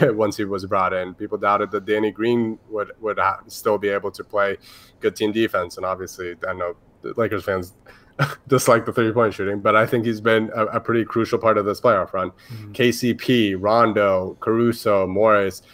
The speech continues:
Speaker 1: I would even venture to say Kuzma in a different sense. Maybe he hasn't been the scorer that people expected, but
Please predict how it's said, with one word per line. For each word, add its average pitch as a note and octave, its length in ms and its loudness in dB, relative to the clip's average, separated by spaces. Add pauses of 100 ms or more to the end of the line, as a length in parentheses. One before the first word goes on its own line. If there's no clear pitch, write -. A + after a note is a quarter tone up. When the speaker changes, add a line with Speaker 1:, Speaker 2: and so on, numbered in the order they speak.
(160)
Speaker 1:
I B2 120 4
would B2+ 160 4
even B2 180 4
venture A#2 260 4
to G#2 140 -6
say A2+ 200 4
Kuzma G#2+ 440 0
in G2 80 0
a F#2+ 40 -2
different G2+ 420 -2
sense. G2 320 -4
Maybe G2+ 220 -2
he G#2+ 120 0
hasn't G2+ 240 -2
been G2+ 120 -4
the F#2 80 -4
scorer A2+ 340 2
that A#2 120 2
people A#2+ 260 2
expected, A#2 560 0
but G2+ 260 0